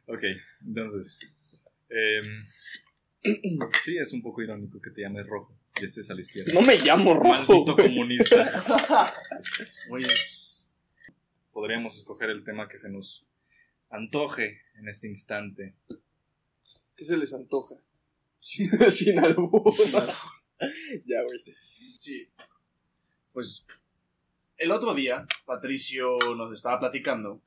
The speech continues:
Speaker 3: una historia muy cagada, güey, que a mí me pareció, pues, interesante incluso,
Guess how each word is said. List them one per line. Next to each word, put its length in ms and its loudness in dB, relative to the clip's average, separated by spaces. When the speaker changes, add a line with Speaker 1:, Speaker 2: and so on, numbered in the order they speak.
Speaker 3:
una 920 2
historia 460 -4
muy 200 -8
cagada, 460 -4
güey, 240 -12
que 80 -10
a 20 -8
mí 60 -6
me 120 -2
pareció, 460 -2
pues, 280 -6
interesante 640 -4
incluso, 500 -10